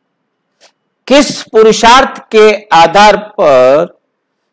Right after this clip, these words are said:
सतयुग में या त्रेता में जाते हैं? क्या अंतर है? क्या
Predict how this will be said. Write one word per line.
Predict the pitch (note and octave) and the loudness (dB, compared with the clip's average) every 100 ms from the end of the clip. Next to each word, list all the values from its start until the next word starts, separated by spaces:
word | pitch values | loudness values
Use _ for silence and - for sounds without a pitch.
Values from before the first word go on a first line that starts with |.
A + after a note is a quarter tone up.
| _ | _
सतयुग | - G#3+ G#3+ G#3+ A#3 G#3 F#3 | -8 -2 -2 0 0 0 0
में | E3+ C#3+ C#3 E3 G#3+ _ _ _ _ _ _ _ _ _ _ _ _ | -4 -6 -6 -10 -18 _ _ _ _ _ _ _ _ _ _ _ _
या | G#2+ G#2+ G3+ G3+ F#3 - - - _ _ _ _ _ _ - | -16 -2 0 2 2 0 -4 -14 _ _ _ _ _ _ -2
त्रेता | G#3 G#3+ G#3+ A3+ G3+ | 2 2 2 2 2
में | F3+ E3 E3+ _ | -2 -4 -8 _
जाते | - F#3 D#3 E3+ C3+ G#2+ | -6 -2 0 -2 -8 -10
हैं? | - _ _ _ _ _ _ _ _ _ _ _ _ _ _ _ _ _ _ _ _ _ _ _ _ _ - | -14 _ _ _ _ _ _ _ _ _ _ _ _ _ _ _ _ _ _ _ _ _ _ _ _ _ 0
क्या | A#3+ A#3+ | 2 4
अंतर | B3 B3+ C#4 A#3 | 2 0 2 2
है? | D#3 F#2 - _ _ _ _ _ _ _ _ _ _ _ _ _ _ _ _ _ - | 0 -4 -12 _ _ _ _ _ _ _ _ _ _ _ _ _ _ _ _ _ -4
क्या | G3+ | 0